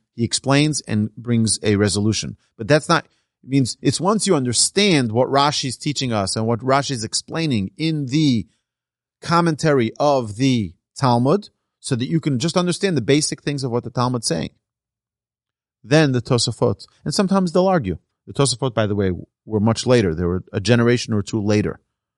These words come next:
There were a group of rabbis, including some of the Ramba-, of the, of Rashi's grandchildren, were the Baalei Tosafot. And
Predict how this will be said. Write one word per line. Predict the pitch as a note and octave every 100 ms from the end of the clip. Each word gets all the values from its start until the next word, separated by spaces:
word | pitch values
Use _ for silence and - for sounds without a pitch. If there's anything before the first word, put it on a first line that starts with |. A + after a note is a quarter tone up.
| _ _ _ _
There | G#2
were | G2+ G#2
a | A#2
group | G#2 C#3
of | B2+
rabbis, | G2+ F#2+ G2 A#2+
including | A2 G#2+ - F3+ D#3 A#2
some | - C#3+ C3
of | G#2+
the | A2+
Ramba-, | A#2 B2+ B2 -
of | A#2+ G#2+ F#2+
the, | A2
of | A#2 G2
Rashi's | A2+ B2+ - C3+ G#2 - _ _ -
grandchildren, | C#3 D3+ F3 - G#2 E2+ C#2+ _ _
were | A2+
the | G#2+
Baalei | G#2+ A#2 B2+ C#3+
Tosafot. | - A#2 A2 A2+ C#3 - - _ _ _ _ _ _ _ _ _ _ _ _ _ _ _ _ -
And | C3+ C3 B2+ B2+ A2+